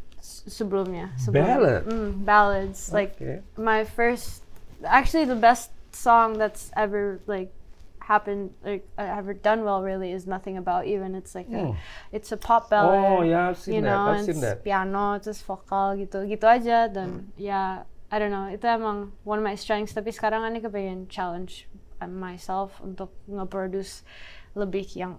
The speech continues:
Speaker 1: upbeat, yang lebih yang orang bisa dance to, and, like, bisa dimainin di bar, di club, you know, and just, like,
Speaker 2: Hmm.
Speaker 1: yeah, and, like, E D M, and, like, you know, so.
Speaker 2: Jadi semua, tapi tergantung dari ini ya, tergantung dari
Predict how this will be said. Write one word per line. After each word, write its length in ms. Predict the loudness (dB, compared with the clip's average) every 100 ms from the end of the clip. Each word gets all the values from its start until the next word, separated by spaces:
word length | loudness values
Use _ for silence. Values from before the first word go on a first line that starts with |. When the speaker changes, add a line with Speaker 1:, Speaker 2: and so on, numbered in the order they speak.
| -4
Speaker 1:
upbeat, 400 | -4 -4 -8 -6
yang 160 | -8
lebih 320 | -6 -6 -8 -8
yang 320 | -10 -12 -10
orang 320 | -8 -6 -6
bisa 320 | -6 -4 -4
dance 480 | -4 -4 -4 -6 -12
to, 320 | -6 -4 -4
and, 160 | -6 -8
like, 480 | -10 -12 -12 -14 -14 -16 -16 -14
bisa 240 | -10 -8
dimainin 640 | -6 -6 -6 -6 -6 -6 -6
di 160 | -6
bar, 400 | -2 0 2 0
di 160 | -4 -8
club, 400 | -8 -8 -8 -6
you 80 | -8
know, 240 | -6 -8
and 160 | -10 -12
just, 240 | -14 -12
like, 80 | -10
Speaker 2:
Hmm. 240 | -8 -6
Speaker 1:
yeah, 80 | -8 -10 -12
and, 160 | -10 -8
like, 160 | -10 -10
E 80 | -6
D 160 | -4 -4
M, 240 | -4 -6
and, 140 | -8 -8 -10
like, 120 | -12 -16 -16 -14
you 160 | -12 -12
know, 180 | -12 -16 -14
so. 100 | -8 -4
Speaker 2:
Jadi 160 | -4 -4
semua, 300 | -4 -4 -4
tapi 240 | -4 -2
tergantung 380 | 0 0 0 0
dari 300 | 0 0 0
ini 140 | -2 -2
ya, 40 | -4
tergantung 400 | -4 -4 -4 -4
dari 480 | -4 -4 -2 -2